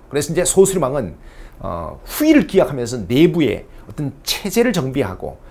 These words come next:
힘을 기른 일련의 작업을 추진하게 됩니다. 어, 그 중에 하나가 바로 불교 공인입니다. 어, 삼백칠십이 년에,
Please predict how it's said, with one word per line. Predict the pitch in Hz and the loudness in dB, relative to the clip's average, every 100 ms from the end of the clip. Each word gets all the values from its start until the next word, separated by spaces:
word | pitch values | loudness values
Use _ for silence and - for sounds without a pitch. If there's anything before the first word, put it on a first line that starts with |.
| - | -20
힘을 | - - - 311 330 | -18 -10 0 4 4
기른 | 302 180 151 123 - | 4 0 0 -2 -2
일련의 | 180 180 185 185 | 2 4 4 2
작업을 | 185 107 123 113 190 262 - - - - | -4 -6 -4 0 0 -2 -10 -20 -20 -14
추진하게 | - - 131 87 87 | -12 -10 -10 -8 -8
됩니다. | - - - - - - - _ - - - - - - - - | -10 -12 -20 -20 -20 -20 -20 _ -20 -20 -20 -20 -20 -20 -14 -6
어, | 139 | -4
그 | - | -4
중에 | 151 - | -4 0
하나가 | 339 202 202 185 | 0 2 2 4
바로 | 156 120 117 78 - - - - - | 2 2 0 -4 -12 -20 -20 -18 -8
불교 | 135 131 233 | -4 0 0
공인입니다. | 175 92 90 80 - 65 - - - - - - - | 0 -6 -10 -14 -14 -16 -16 -20 -20 -20 -20 -20 -14
어, | - 151 | -4 -4
삼백칠십이 | - 349 359 285 - - 208 | 0 0 0 0 -2 -2 0
년에, | 226 240 131 147 104 - | 2 2 2 0 -2 -6